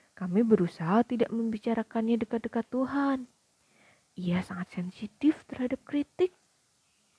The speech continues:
"Rasanya aku susah mempercayainya." "Tapi kamu kan bisa mempercayai begitu banyak hal. Kamu tak mengira pandanganmu sama dengan para malaikat di surga, kan?" "Bukan.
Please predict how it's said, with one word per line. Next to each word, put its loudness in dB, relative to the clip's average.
"Rasanya -2
aku -2
susah -2
mempercayainya." -2
"Tapi -2
kamu 0
kan 0
bisa 2
mempercayai 0
begitu -4
banyak -2
hal. 2
Kamu -2
tak 2
mengira 2
pandanganmu 0
sama -2
dengan 0
para -4
malaikat -4
di -8
surga, -2
kan?" -4
"Bukan. 2